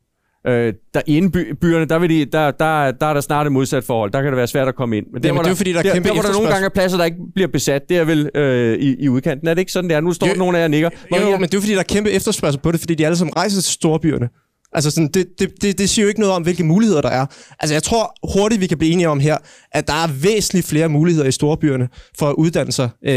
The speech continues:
Speaker 2: altså, det, det er jo der, alle universiteterne, de videregående uddannelser, øh, ligger, stort set.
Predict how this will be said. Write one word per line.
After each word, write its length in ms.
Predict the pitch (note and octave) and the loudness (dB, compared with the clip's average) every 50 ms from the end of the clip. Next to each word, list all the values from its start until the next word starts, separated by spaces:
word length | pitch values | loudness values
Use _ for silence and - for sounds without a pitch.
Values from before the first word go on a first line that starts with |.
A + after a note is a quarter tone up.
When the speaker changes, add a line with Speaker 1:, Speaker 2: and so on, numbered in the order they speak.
| B2 B2+ | 0 0
Speaker 2:
altså, 160 | C3 - C3+ | -2 -2 -4
det, 120 | B2 C3+ - | -4 -8 -12
det 220 | - - - - | -14 -8 -4 -2
er 40 | C3 | 0
jo 40 | B2 | 0
der, 140 | - D#3 | 0 0
alle 220 | D#3 D3 D3 D3+ D3 | 2 2 2 2 2
universiteterne, 680 | C#3+ C#3 B2+ A#2+ A#2 - - D#3+ D#3+ D#3+ D3+ C3 A#2+ | 2 0 0 0 -2 -2 -2 -2 0 0 0 -2 -2
de 100 | A#2 A#2 | -2 -2
videregående 380 | C3 C#3+ D#3 - C3 B2+ B2 B2 | -2 0 0 0 -2 -2 -2 0
uddannelser, 460 | C#3 C#3 D3+ C3 A#2 - C3 A#2+ A#2 - - | 0 0 -2 -4 -4 -4 -4 -4 -2 -2 -4
øh, 120 | B2 A#2+ A2+ | -2 -2 0
ligger, 200 | B2 B2+ E3+ D#3+ | 0 0 -2 -4
stort 220 | - - - C3+ B2+ | -4 -4 -4 -4 -2
set. 120 | D3 D3+ | -4 -6